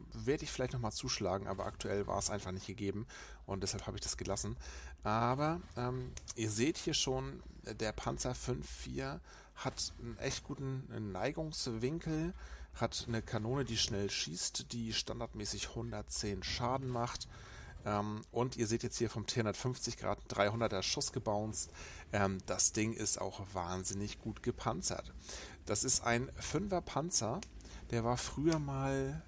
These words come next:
äh, wenn ich mich recht erinnere, Stufe sechs, glaub ich sogar. Ähm, ihr k-, schreibt's in die Kommentare, wenn ich falsch liege, aber ich meine, der war früher mal Stufe sechs und, ähm, wurde dann ein bisschen gebufft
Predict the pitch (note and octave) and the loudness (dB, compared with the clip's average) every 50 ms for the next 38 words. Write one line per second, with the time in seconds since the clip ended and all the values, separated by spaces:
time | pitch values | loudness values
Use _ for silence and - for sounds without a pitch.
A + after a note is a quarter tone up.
0 | - - B2 A2+ G#2+ A2 A#2 C3 C#3 C3 - - B2 A#2 - - - - - G#2+ | -8 -2 0 2 4 6 4 4 4 -2 -2 -2 -2 -2 -2 -2 -6 -6 -8 -8
1 | A2 G#2+ G#2+ G#2 A2 A#2+ B2+ - - - - - G#2 G#2 A2+ A2+ A#2 B2 A2 A2 | -8 -8 -2 0 2 2 2 0 -4 -4 -2 -2 -2 2 2 2 2 2 2 2
2 | G#2+ - - - A2+ - - G#2+ F#2+ - - - - F#2+ F#2+ - - - - - | 0 0 0 -2 -2 -2 0 0 2 2 2 2 2 2 0 2 2 2 2 2
3 | - - A2+ A2 A#2+ C3 C#3+ C3+ - - B2+ B2+ C#3 D#3 A3 - - - - - | 2 0 -2 -2 0 0 0 2 2 2 2 2 0 -2 -2 -6 -10 -16 -18 -14
4 | - - - - - - - - - - - - - - - - - - - - | -14 -14 -14 -12 -14 -12 -12 -10 -10 -10 -10 -10 -12 -12 -12 -14 -14 -14 -14 -14
5 | - - - - - - - - - - A2+ G#2+ G2+ G2+ G#2+ G#2 - - - - | -14 -14 -14 -16 -16 -16 -14 -10 -4 0 2 4 4 2 2 -2 -4 -6 -12 -14
6 | - - - - - - - A2 - - C3+ B2 - - C#3 C3+ - C#3+ C3+ B2 | -14 -14 -14 -14 -12 -4 -4 -4 0 2 4 4 8 8 6 6 6 4 2 4
7 | - A#2+ A2 - - B2 A#2+ A#2 G#2+ G#2 G#2 - - - B2 B2 - - A2 G2 | 4 2 4 6 6 6 8 8 4 4 0 2 6 6 6 6 6 4 2 4
8 | F#2+ F2+ F#2 - - G2+ G2+ A#2+ D3 C#3+ A#2+ G2+ G#2 G#2 - - - A2+ G#2+ G2+ | 4 4 2 0 0 2 4 4 4 4 4 2 2 -2 -4 0 0 0 2 2
9 | G2+ - - G#2 A2 G2 - B2 - - - - - - - - - - - - | 0 -2 -2 -2 -2 0 2 0 0 2 -2 -2 -2 -4 -10 -12 -12 -14 -16 -16
10 | - - - A#2 A2+ A2+ A#2 A#2 A#2 A#2 A#2 A#2 A#2 A2+ - - - A2 G#2+ G#2+ | -8 2 6 8 10 10 10 10 10 8 6 2 0 -2 -2 0 2 4 4 4
11 | G#2+ G#2+ G#2+ G#2+ G#2+ G#2+ B2+ - - - - - - - - G#2 G2+ F#2 G2 A2 | 2 0 -2 -2 -4 -6 -8 -10 -8 -10 -10 -10 -8 -6 -2 -2 0 2 6 6
12 | B2+ C#3+ C#3+ B2+ - A#2+ A2+ B2 A#2+ - - - G#2+ G#2+ F#2+ A#2 - - G#2 G2+ | 6 6 6 6 8 6 8 6 4 -2 -2 -2 -2 0 2 4 4 4 2 2
13 | G2+ G2+ - F#2+ C3+ E3 - - - - | 0 0 2 2 2 2 0 -4 -6 -8